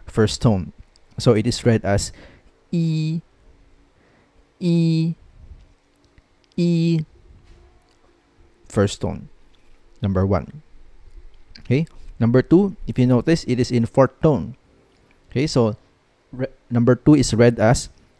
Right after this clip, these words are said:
Er, Er, Er.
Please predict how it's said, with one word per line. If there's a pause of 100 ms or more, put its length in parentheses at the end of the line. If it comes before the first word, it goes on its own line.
(240)
Er, (1500)
Er, (1500)
Er.